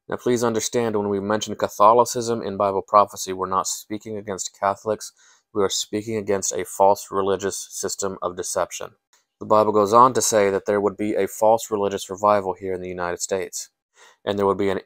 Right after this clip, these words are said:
image made to the beast. So if the Roman Catholic Vatican is represented by a harlot,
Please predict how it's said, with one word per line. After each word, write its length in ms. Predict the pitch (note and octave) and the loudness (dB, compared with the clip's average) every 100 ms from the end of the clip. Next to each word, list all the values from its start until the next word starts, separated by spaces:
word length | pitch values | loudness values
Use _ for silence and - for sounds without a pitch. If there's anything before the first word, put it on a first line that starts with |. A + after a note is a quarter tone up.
| - | -4
image 320 | A#2 B2 A2 | 0 0 0
made 280 | G#2 F#2+ F#2 | -2 -2 -2
to 80 | F#2+ | -6
the 80 | F#2 | -4
beast. 380 | A#2 G2 - | -2 -2 -2
So 160 | G2+ G2 | -2 -2
if 320 | G#2 G#2 - - - - _ _ | 0 0 -2 -12 -20 -20 _ _
the 240 | G#2+ G2+ | -4 -2
Roman 360 | F#2+ G2+ A#2 A#2+ | 2 4 4 2
Catholic 360 | - A2+ G#2 F#2+ | 2 2 2 -4
Vatican 640 | G2+ A2 A2 - G#2 F#2+ | 4 6 6 2 -4 -2
is 120 | F#2+ | 0
represented 480 | G2+ G2 F#2+ G2 F#2 | 0 0 -4 -4 2
by 180 | G2 G2 | 4 6
a 360 | - F#2+ F2+ F2 - | 4 0 0 -4 0
harlot, 400 | B2 A#2+ A#2+ - | 4 4 2 0